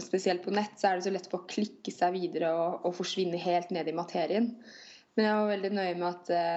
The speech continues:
når jeg skrev om for eksempel teorikapitlet om karbohydrater og, og fett og sånne ting, så var det bare karbohydrater jeg, eh,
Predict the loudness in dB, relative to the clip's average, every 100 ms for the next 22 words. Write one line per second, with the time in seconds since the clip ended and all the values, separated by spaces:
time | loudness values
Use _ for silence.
0 | 0 0 0 -2 0 0 0 -4 0 0
1 | 0 -4 0 0 0 -4 -8 -6 -6 -6
2 | -10 0 2 2 -2 -2 0 2 2 0
3 | -2 -2 -2 0 0 0 2 2 2 -2
4 | -8 -2 0 2 -2 -4 -6 -4 0 0
5 | 0 0 0 2 2 2 0 2 2 2
6 | 0 0 0 0 0 -2 0 0 0 -4
7 | -10 -14 -8 -8 -8 -12 -20 _ -4 -2
8 | -2 -2 -6 -6 -8 -8